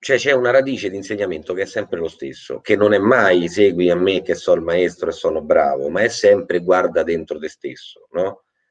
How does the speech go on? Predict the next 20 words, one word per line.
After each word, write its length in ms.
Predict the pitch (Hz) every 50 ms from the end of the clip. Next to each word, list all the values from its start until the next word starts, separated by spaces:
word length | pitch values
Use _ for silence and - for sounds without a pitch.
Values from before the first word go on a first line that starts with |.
| _ _ _ _ _ _ -
"Impara 540 | 92 95 92 90 - 113 113 110 104 101
da 160 | 92 95 - 90
quello, 440 | 98 98 92 85 76 76 78 78
conosci 640 | 78 - 98 98 104 110 110 107 98 - - - 98
te 100 | 82 92
stesso", 520 | 92 - - - 95 85 - - - - 73
in 60 | 73
realtà, 440 | 73 76 78 - - 78 78 80 80
da, 200 | 82 90 101 -
veramente 400 | - 123 127 143 143 107 - 98
da, 20 | 95
dalla 220 | 85 101 98 95 87
Cina, 320 | - - 104 101 87 87
da 120 | 92 104
tutte 220 | - - 87 - 110
le 60 | 107
parti 240 | 95 95 90 - -
del 120 | 87 82 82
mondo 380 | 80 73 73 71 71 - - _ _ _ _ _ _ _ - _ -
arriva 600 | - 95 98 95 104 107 101 92 90 90 87 -